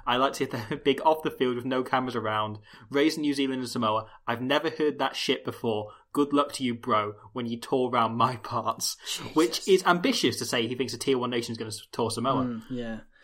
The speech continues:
Speaker 1: Yeah.
Speaker 2: What I thought you were gonna t-, talk about, do you remember the time when Phil Monosopolu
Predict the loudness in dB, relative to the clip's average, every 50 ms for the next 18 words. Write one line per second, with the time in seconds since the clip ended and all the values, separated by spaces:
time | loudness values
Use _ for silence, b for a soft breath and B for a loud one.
0 | b b b b -4 0 0 2 0 0 -2 -6 -4 0 2 4 4 4 4 4
1 | 4 4 4 4 4 2 2 0 -2 -2 -6 -8 -8 -6 -6 -4 -4 -4 -6 -6
2 | -4 0 2 2 2 2 2 0 -2 -2 -2 -2 0 0 2 2 0 0 -2 -4
3 | -6 -10 -12 -14 -4 -2 0 0 0 0 -2 -4 -4 -6 -6 -4 -2 0 0 0
4 | 0 0 -2 -2 -4